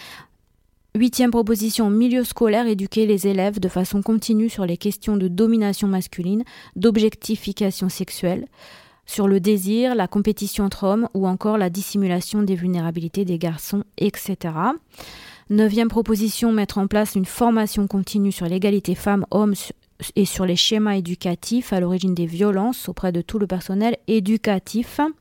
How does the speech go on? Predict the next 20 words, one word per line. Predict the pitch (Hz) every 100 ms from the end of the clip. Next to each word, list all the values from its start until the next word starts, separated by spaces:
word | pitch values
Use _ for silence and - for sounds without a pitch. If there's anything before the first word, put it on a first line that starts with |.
| _ _ - - - - - - -
Euh, | 202 190 185 180
formation | 180 220 214 214 - 226
aussi | 208 -
nécessaire | 208 202 208 - 214
pour | - 185
les | 190 180 208
élus, | 196 226 247
l'ensemble | 226 190 202 196
des | 185
fonctionnaires. | 190 185 185 185 208 240
Donc, | 185 180 185
euh, | 170 165
voilà, | 170 165
créer | 160 - 196
des | 185
formations | - 190 190 185 - 202 - - - - -
sur | - 190
la | 180
destruction, | 196 - 190 - 185 -
la, | 196 175